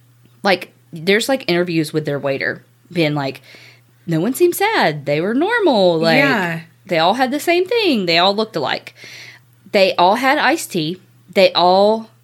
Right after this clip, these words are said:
Speaker 1: had a salad first with vinegar dressing.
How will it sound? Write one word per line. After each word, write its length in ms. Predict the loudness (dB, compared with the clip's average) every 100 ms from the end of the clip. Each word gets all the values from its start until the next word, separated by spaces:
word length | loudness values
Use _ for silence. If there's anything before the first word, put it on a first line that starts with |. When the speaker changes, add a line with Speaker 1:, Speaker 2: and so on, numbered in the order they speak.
| _ _
Speaker 1:
had 420 | -2 0 0 -4
a 60 | -8
salad 460 | -4 -2 0 -2 -2
first 460 | 0 0 -2 -8 -8
with 180 | -8 -4
vinegar 320 | -6 -4 -4
dressing. 560 | -2 -4 -4 -6 -6